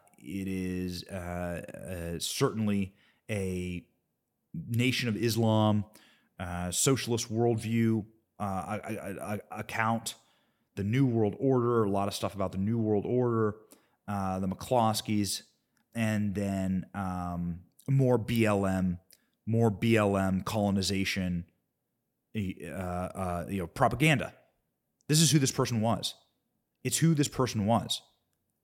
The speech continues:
If you want to actually look at the reason why someone can commit such a horrific act, you need to look at to, as to who they were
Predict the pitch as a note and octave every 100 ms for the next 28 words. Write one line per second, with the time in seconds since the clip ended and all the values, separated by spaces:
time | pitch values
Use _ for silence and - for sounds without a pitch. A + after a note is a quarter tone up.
0 | _ _ _ _ _ _ _ _ G#2 A#2+
1 | A2 C#3 D3 D3 C3 C3+ A#2 C3 A#2+ -
2 | - G#2 G#2 - - - G#2 G#2+ G2+ G2+
3 | G2 F#2 _ _ _ _ - G#2 F3 F3
4 | B2+ A#2 G#2 A2+ G#2+ G#2 A#2+ A2 G#2+ G#2+
5 | G#2 B2+ C#3 - A2 - F#2+ A#2 A2 C3
6 | D3 - A#2+ G#2+ - A2 G2+ C3+ C#3 C3
7 | A2+ A#2+ - G2 - F#2+ - - A#2 A#2
8 | G2+ - F3 D3+ C3 A#2 A#2+